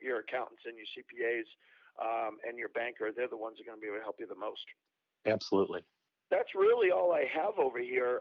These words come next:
Speaker 1: I, I've got a lot of questions to answer from Friday's Pricing for Profit, and I'm gonna do that, and I'm gonna be sending out the various emails, uh, to everyone that asked, and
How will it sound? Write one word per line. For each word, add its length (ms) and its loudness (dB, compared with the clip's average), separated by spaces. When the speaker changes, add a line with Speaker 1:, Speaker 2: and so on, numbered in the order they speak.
Speaker 1:
I, 120 0
I've 140 -2
got 180 2
a 60 2
lot 560 -2
of 120 4
questions 600 -2
to 60 -6
answer 440 -4
from 200 -2
Friday's 580 2
Pricing 440 0
for 80 -2
Profit, 540 -2
and 140 0
I'm 140 -4
gonna 180 0
do 180 -4
that, 140 2
and 100 -4
I'm 80 -2
gonna 160 -6
be 140 -8
sending 280 -2
out 200 -2
the 80 -4
various 400 -2
emails, 440 -4
uh, 200 0
to 140 -2
everyone 380 -2
that 120 -4
asked, 560 -6
and 180 -8